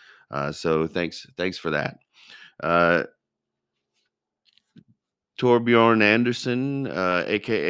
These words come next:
A Eric Torbjorn, is, uh, he says, "I very much enjoyed it back when I first played it,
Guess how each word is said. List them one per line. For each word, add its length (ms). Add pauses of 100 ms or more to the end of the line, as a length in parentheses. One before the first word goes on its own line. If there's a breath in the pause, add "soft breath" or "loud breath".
(160)
A 40
Eric 300
Torbjorn, 840
is, 580 (560 soft breath)
uh, 440
he 260
says, 840 (280)
"I 140
very 260
much 320
enjoyed 440
it 300
back 280
when 100
I 80
first 340
played 280
it, 240